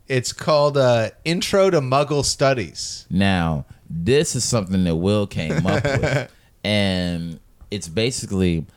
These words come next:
Speaker 2: one of us is gonna play, it's a role-playing game. One of us is gonna play a wizard, and the other is gonna play a m-, a muggle?
Speaker 1: Yes. Oh, no, a, a professor at Hogwarts
Speaker 2: Okay, one of
Speaker 1: for
Speaker 2: us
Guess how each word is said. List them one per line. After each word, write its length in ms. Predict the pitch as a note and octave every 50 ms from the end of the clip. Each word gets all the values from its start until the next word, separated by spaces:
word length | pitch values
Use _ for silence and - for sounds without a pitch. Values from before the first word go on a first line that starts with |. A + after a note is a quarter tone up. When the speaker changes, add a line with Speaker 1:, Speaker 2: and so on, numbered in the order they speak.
| _ _ _
Speaker 2:
one 300 | - F2 G2+ A#2 B2+ C3+
of 120 | C3 G#2 F2
us 460 | D2+ C2+ A#1+ G1+ - - - - - _ _ _ _ _ - - _ -
is 180 | - F#2 F2
gonna 200 | E2 F#2 F2+ E2+
play, 580 | D2+ - - - G2 G2 F#2+ F2+ E2+ D#2+ D2+ C#2+
it's 140 | E2 - -
a 40 | E2
role-playing 680 | E2+ F#2 G2+ G2 F#2 E2+ - F2 C#2+ C#2 C2 A#1+ A#1+ A1+
game. 240 | A1+ G1+ G1+ G1+ - - - _ _
One 220 | - - E2+ F#2+ G2+
of 60 | G2+
us 180 | A2 A#2+ - -
is 60 | -
gonna 260 | B2 A#2 A#2+ C3+ C#3+
play 400 | - - F2+ D#2+ D2 C#2 C2 - - - _ _ _ _ _ _ _ _ _ _ _ _ _ _
a 200 | - E2+ F2+ F2
wizard, 520 | E2+ E2 E2+ E2+ D2 C#2 - A#1+ A1 G1+ - _ - - -
and 140 | D#2 D#2+ D#2
the 160 | D2+ D2+ F2
other 220 | G#2 A2 G2+ E2
is 140 | C#2+ D2+ D2
gonna 160 | D2 C#2+ D2
play 280 | - - F2 D#2+ D2+ C#2
a 40 | C2
m-, 320 | D2+ D#2 D#2+ D2+ D#2 C#2 - - _ _ _ _
a 280 | D2+ D#2+ D#2+ D#2 D2+ D2
muggle? 680 | D2+ D2+ D2+ D#2 F2 G#2 A2 B2+ C#3 D3+ E3 - - -
Speaker 1:
Yes. 500 | B2 A2+ G#2+ F2 - - - - - - - -
Oh, 100 | D#3+ E3
no, 200 | F3 F3 D#3 C#3+
a, 280 | C#3 C3+ C3+ C3 A#2+ G2 - - _ _ _ C3
a 220 | C3 C#3 C3 B2 A#2 A2+ - _
professor 520 | - C3+ A#2+ - D3+ D3 - - - D3+ C#3+
at 80 | C3 A#2+
Hogwarts 640 | A#2 B2+ A#2+ A#2+ A2+ A#2 A2+ G#2+ G#2+ G#2 - - B2 C3 C3
Speaker 2:
Okay, 180 | B2+ B2 G#2 F#2+
one 180 | G2+ A#2 B2
of 60 | B2
Speaker 1:
for 60 | B2+
Speaker 2:
us 60 | A#2+